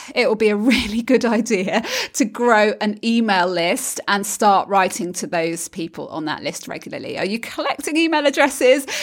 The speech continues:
This is the flow for me. From Instagram, that is where people might meet me and start getting my emails. And then maybe they'll listen to a podcast or two. Hello. And then maybe when the time is right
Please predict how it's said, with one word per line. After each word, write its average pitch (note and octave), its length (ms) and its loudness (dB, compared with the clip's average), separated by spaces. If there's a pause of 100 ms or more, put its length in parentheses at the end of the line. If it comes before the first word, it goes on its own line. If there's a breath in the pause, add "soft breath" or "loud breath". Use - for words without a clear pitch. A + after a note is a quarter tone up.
(180 loud breath)
This C#4 380 -2
is F4 140 -4
the D4+ 100 -4
flow A#3+ 240 0
for A#3 140 -8
me. D3+ 400 -4 (220)
From C#4 420 2
Instagram, G3+ 880 -4
that B3 180 4
is B3+ 160 0
where G#3+ 120 2
people G#3 280 -4
might G3+ 220 0
meet - 180 -4
me C#3+ 180 -6
and - 140 -8
start F#3+ 320 4 (160)
getting F3 240 -2
my F#3 180 -2
emails. D3 640 -4
And G3+ 140 2
then G3 180 2
maybe F3+ 320 0
they'll F#3+ 200 2
listen F#3 320 -2
to F#3+ 140 -2
a G3+ 40 -2
podcast - 640 -8
or - 60 -12
two. - 300 -6
Hello. F#3 440 0 (300 loud breath)
And A3+ 240 4
then B3 220 4
maybe C#4+ 300 4
when A3+ 180 4
the G3 80 -2
time G3 340 0
is E3+ 140 -4
right E3+ 640 2